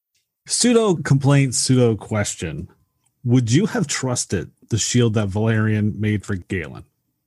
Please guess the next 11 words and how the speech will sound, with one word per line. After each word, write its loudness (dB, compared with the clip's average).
Would 2
you 6
have 2
trusted 0
that -4
shield? -6
Even 4
though 4
you 2
know 2
it's -8